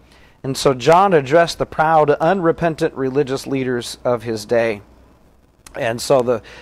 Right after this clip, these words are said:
Pharisees and the Sadducees were very proud, but John rebuked them. And so, uh, he rebuked them all. All right. Uh, they followed their own ideas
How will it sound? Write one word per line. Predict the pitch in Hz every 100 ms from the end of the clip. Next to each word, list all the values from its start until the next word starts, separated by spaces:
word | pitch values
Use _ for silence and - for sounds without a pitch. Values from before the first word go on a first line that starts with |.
| -
Pharisees | - 190 190 - 175 156
and | 143
the | 123
Sadducees | 165 151 127 131 - 127 117
were | 117
very | 117 139 127
proud, | - 139 131 113 110 - - - _
but | 131
John | 123 135 135 135
rebuked | 120 117 110 127 120
them. | 113 113 107 - - - - - _
And | 139 131 123
so, | - 135 127 123 - -
uh, | 135 123
he | 123 165
rebuked | 156 139 139 147 -
them | 135 131 135
all. | 135 117 110 110 - - - -
All | - 233
right. | 170 127 - - _ _ _ _ _ _ _ -
Uh, | 170 135
they | 127 139
followed | - 196 202 190 143
their | 135
own | 160 190 202
ideas | 127 117 110 110 107 -